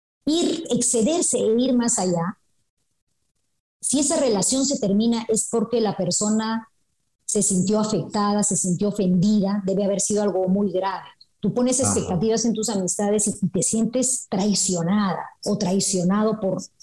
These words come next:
Speaker 1: la llamada amistad. Pero quiere decir, efectivamente, entonces nunca fue tu amigo ni, o nunca fue tu amiga.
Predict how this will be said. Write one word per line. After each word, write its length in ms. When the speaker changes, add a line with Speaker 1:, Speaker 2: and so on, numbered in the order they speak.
Speaker 1:
la 180
llamada 580
amistad. 520
Pero 200
quiere 220
decir, 460
efectivamente, 800
entonces 400
nunca 340
fue 160
tu 100
amigo 300
ni, 200
o 80
nunca 260
fue 140
tu 100
amiga. 320